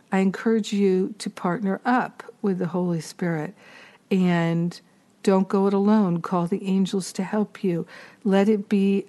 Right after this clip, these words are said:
a vehicle for your deepening spiritual practice.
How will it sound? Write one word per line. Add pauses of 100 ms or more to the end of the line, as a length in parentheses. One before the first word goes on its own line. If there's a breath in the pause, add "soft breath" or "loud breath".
a
vehicle
for
your
deepening
spiritual
practice.